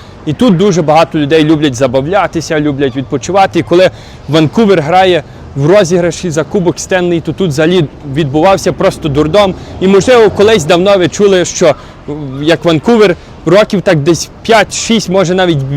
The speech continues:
і більше, навіть десять років назад, були тут такі величезні проблеми, коли Ванкувер вилетів з розіграшу Кубка Стенлі, і, м, люди, які живуть в Ванкувері, з-, розбили деякі вулиці, спалили поліцейські магазини і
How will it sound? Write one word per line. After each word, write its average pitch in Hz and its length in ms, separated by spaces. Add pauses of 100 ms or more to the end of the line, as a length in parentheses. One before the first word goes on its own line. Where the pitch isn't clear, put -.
(100)
і 170 80
більше, 180 360
навіть 160 240
десять 190 280
років 185 280
назад, 139 400
були 196 260
тут 208 180
такі 180 320 (340)
величезні 180 760 (300)
проблеми, 196 460
коли 196 180
Ванкувер 180 460
вилетів 185 500
з 127 120
розіграшу 175 600
Кубка 180 380
Стенлі, 196 580
і, 175 80
м, 143 80 (1120)
люди, 226 300
які 220 280
живуть 226 300
в 240 40
Ванкувері, 220 560 (440)
з-, 123 140
розбили 214 600
деякі 202 400
вулиці, 214 420
спалили 220 440
поліцейські 208 640
магазини 190 580 (540)
і 208 40